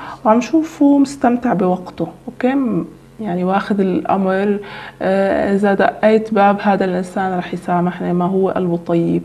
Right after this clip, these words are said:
أوكي؟ آم، صراحة أنت، آه،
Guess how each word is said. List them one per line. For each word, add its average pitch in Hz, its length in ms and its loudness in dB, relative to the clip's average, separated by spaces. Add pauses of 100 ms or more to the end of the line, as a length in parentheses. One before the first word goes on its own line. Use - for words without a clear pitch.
أوكي؟ - 320 -4 (1120)
آم، 190 580 2 (1000)
صراحة 269 540 2 (440)
أنت، 247 600 6 (320)
آه، 208 380 2